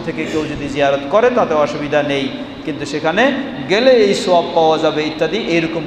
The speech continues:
কোনো নিয়ত রাখা যাবে না। আমরা চেষ্টা করব সম্ভব অনুযায়ী কোরআন ও সহিহ সুন্নাহর আলোকে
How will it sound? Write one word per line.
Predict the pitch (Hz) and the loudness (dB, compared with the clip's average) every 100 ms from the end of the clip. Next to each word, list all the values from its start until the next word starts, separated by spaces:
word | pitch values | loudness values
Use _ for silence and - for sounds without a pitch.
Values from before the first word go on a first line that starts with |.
| 147 | -4
কোনো | 147 | -4
নিয়ত | 135 135 131 135 | -4 -4 -4 0
রাখা | 135 131 175 254 339 - - - 143 | 0 4 4 4 0 -8 -10 -12 -8
যাবে | 139 139 131 131 127 | 0 2 2 -2 0
না। | 127 127 127 - - | 0 0 -2 -10 -6
আমরা | 160 156 | -4 -4
চেষ্টা | - 175 - 175 | -2 -2 0 -2
করব | 156 143 131 131 131 - - | -2 -4 -4 -6 -6 -12 -10
সম্ভব | - 156 175 202 | -6 0 2 2
অনুযায়ী | 214 214 226 233 233 233 233 - | 0 2 4 2 0 -2 -2 0
কোরআন | 160 165 | 2 2
ও | 151 | 0
সহিহ | - 147 | -4 -6
সুন্নাহর | 139 - 147 147 147 | -6 -6 -2 0 2
আলোকে | 147 143 139 143 135 | 2 -2 -4 -6 -6